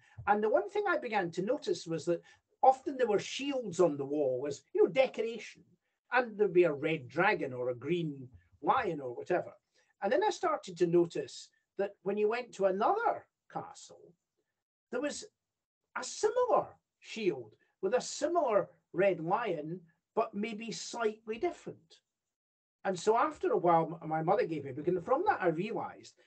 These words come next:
that what happens in a family is, if you're all of the same family descent, the, um, red lion is the shield of the, the, the main member of the family.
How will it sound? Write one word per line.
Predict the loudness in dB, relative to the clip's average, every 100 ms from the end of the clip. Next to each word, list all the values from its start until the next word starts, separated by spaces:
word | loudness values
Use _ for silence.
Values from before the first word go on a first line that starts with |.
| _
that | -2
what | 0 0
happens | 0 2 0 0
in | -2
a | -4
family | -6 -4 2 2 0 -6 -18 _ _ _ _ _ _
is, | -4 -4 -6 -16 _ _ _ _ _ -2
if | 2
you're | 6
all | 8 8 6
of | 0
the |
same | -8 -6 0 0 0 -8 _ _ _ _ -4
family | 0 0 -4 -8
descent, | -8 0 -2 -2 -20 _ _
the, | 6 6 4 2
um, | 0 0 0 -10 -20 _ -2
red | 6 6 6
lion | -2 -2 0 0 -2 -8 -4
is | -4 -4 -10 -12
the | -6 -6 -6 -10 _ _
shield | -12 -2 4 4 4
of | 0 0
the, | 2 2 0 _
the, | -4 -4 -6 -6
the | -2
main | 2 4 2 0 -10 -16 -20 _ _
member | -2 -2 -2
of | -6
the | -2
family. | 0 0 -2 -14